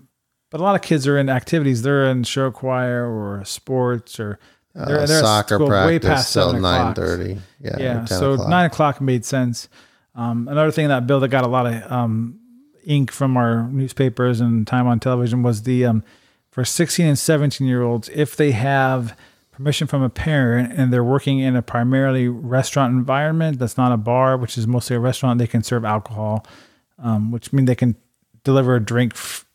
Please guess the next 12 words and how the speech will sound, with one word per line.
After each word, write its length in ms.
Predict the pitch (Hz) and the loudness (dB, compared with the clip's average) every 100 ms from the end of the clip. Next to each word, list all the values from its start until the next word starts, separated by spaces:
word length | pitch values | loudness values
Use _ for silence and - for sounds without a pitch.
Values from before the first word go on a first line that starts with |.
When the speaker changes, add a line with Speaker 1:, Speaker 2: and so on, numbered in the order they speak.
| _ | _
Speaker 1:
from 260 | - 113 | -4 0
a 80 | 113 | 2
bar 420 | 104 107 107 110 | 0 0 2 2
to 280 | 110 - 120 | 0 -2 -2
a 80 | 107 | -2
table 640 | - 127 113 110 110 107 - _ _ _ _ | 0 0 0 0 -2 -4 -10 _ _ _ _
if 140 | - 101 | -10 -2
they're 120 | 117 | -2
sixteen 360 | - 117 - 113 | 0 -2 0 -2
or 60 | |
seventeen 500 | 101 110 104 - 110 | 0 -2 -2 -2 -2
with 240 | 110 101 | -2 -6